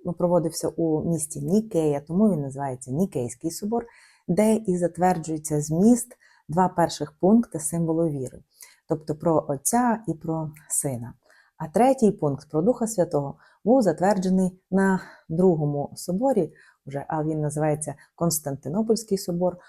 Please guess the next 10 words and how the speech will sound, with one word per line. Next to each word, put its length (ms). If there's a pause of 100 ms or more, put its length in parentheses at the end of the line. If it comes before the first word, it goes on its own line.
(200)
у 100
триста 400
вісімдесят 600
першому 460
році. 300 (260)
І 60
цим 440
текстом 580 (220)
ми 140
користуємося 720